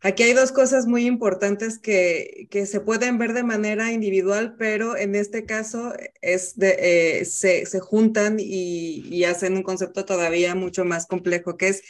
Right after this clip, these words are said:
la educación y la programación. Dos cosas que tal vez, eh, a-, hace unos años ni siquiera pensábamos que tenían que ver, hoy en día ya, eh, sí o sí van juntas,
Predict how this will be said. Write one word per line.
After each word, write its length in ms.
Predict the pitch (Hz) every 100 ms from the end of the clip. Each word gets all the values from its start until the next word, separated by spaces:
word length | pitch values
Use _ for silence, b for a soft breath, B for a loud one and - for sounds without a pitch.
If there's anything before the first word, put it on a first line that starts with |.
| B B
la 220 | 190 202 202
educación 800 | 196 190 196 190 240 240 269 269
y 160 | 202
la 260 | 190 170 151
programación. 1000 | 165 165 156 156 156 151 - 151 147 156 _ b b b
Dos 200 | 190 202
cosas 380 | 220 226 233 226
que 200 | 233 208
tal 260 | 214 214
vez, 200 | 214 226
eh, 280 | 240 226 -
a-, 240 | - 185 - -
hace 200 | 208 226
unos 300 | 220 220 220
años 220 | 214 214
ni 100 | 208
siquiera 420 | 190 196 190 196
pensábamos 580 | 196 185 190 190 190 190
que 140 | 196
tenían 460 | 185 175 175 175 175
que 120 | 180
ver, 240 | 180 196 202
hoy 240 | 180 180
en 100 | 180
día 240 | 175 170 175
ya, 360 | 165 156 156 b b b -
eh, 140 | 175
sí 320 | 170 - 226
o 80 | 220
sí 260 | 214 208 196
van 260 | 185 180
juntas, 640 | 180 214 226 220 214 262